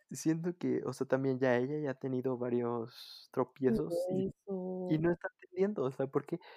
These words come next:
Speaker 1: volvemos a lo que tú decías, ¿por qué seguimos consumiendo ese tipo de
Speaker 2: Ese tipo
Speaker 1: personas?
Speaker 2: de consen-, y de contenido, o sea,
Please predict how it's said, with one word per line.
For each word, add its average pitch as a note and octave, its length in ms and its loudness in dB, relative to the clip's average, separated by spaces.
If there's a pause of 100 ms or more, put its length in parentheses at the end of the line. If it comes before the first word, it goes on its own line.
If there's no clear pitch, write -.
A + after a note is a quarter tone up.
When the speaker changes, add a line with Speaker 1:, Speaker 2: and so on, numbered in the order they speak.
(160)
Speaker 1:
volvemos D#3+ 340 0
a - 40 2
lo C#3 60 4
que C3+ 100 -8
tú D3 100 0
decías, C#3+ 300 -2
¿por C3+ 200 0
qué D#3 100 -4
seguimos D#3 500 -4
consumiendo C#3 880 -2 (540)
ese C#3 240 -4
tipo C3 320 -6
de B2+ 60 -4 (220)
Speaker 2:
Ese F3+ 220 -4
tipo A#2+ 200 -8
Speaker 1:
personas? G3+ 120 -20
Speaker 2:
de G#3 80 -12
consen-, A3 520 -4
y G#3+ 100 0
de G3 100 0
contenido, A#3+ 580 0
o A#3+ 40 0
sea, G3+ 220 -6